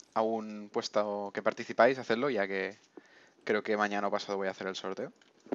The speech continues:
Bueno, vamos a ir destruyendo estas puertas. Esto es un, esto es un laberinto también, con la diferencia de que para ir avanzando hay que ir rompiendo las puertas estas. No, no tiene ninguna complicación, hay mapas por internet, así que, bueno,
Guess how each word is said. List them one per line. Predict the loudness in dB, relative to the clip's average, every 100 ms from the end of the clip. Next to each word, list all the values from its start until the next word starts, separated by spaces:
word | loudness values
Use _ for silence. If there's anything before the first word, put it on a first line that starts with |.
| -10 _ _ _ _ _ _ -18 -16 -16 -18 -20 _ _ _ _
Bueno, | -8 -8 -8 _
vamos | -6 -4 -4
a | -4
ir | -4
destruyendo | -4 -6 -6 -6
estas | -4 -4
puertas. | 0 0 0 -4 -8 -14 _ _ -10
Esto | -6 -2
es | -2
un, | 0 -2 -4 -8 -10 -12 -14 -20 _ _ _ -12
esto | -6
es | -2
un | 4
laberinto | 6 6 4 4
también, | 4 4 2 0 -16 _
con | 0
la | 2
diferencia | 2 2 6
de | 6 8
que | 6 6
para | 6
ir | 8
avanzando | 6 4 -4
hay | -2
que | -2
ir |
rompiendo | -6 -6 -4 0
las | 0 0 -2
puertas | -6 -4 -4
estas. | -4 -4 -6 -6 _ _ _ _ -20 -20 _ _
No, | 0 4 6 6
no | 4
tiene | 4 2
ninguna | 0 0 2 4 4 2 0
complicación, | -2 -6 0 0 0 -2 0
hay | -2 -2
mapas | -2 -2 -2
por | -4
internet, | -6 -6 -4 -6 -8 -12
así | -10 -8
que, | -6 -8
bueno, | -10 -14